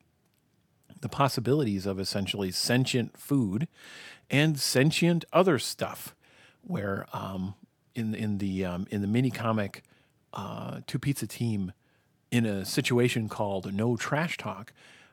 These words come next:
uh, well, you got the pizzas just trying to do a job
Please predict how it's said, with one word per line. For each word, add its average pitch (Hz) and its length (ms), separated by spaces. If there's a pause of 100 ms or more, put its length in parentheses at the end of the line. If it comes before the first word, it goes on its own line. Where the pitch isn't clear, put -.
(160)
uh, 101 320 (120)
well, 107 300 (400)
you 113 100
got 107 200
the 98 60
pizzas 104 520
just - 220
trying 101 280
to 92 380 (1160)
do 113 180
a 98 60
job 101 520